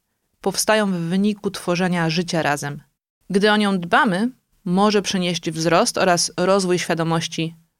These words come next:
obydwu osobom. Jeśli tylko zaangażujesz się w tworzenie tej relacji z serca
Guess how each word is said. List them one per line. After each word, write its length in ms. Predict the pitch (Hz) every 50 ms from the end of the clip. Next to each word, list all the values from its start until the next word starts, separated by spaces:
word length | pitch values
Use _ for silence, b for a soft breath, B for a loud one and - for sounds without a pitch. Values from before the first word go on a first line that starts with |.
| _ _
obydwu 400 | - 165 156 180 175 156 151 151
osobom. 480 | 147 143 - - 143 131 143 143 160 165 - _ B B B B B B B B
Jeśli 360 | - 156 214 208 - 208 202
tylko 400 | 196 190 165 160 165 208 226 277
zaangażujesz 720 | 254 226 208 202 196 180 180 175 170 180 196 196 190 180 -
się 160 | - - 180
w 60 | 170 -
tworzenie 400 | - - 180 175 185 180 180 170
tej 220 | - 175 160 160
relacji 440 | 160 160 160 160 156 160 - - 156
z 60 | -
serca 600 | - - - - 175 175 175 - - 226 277 320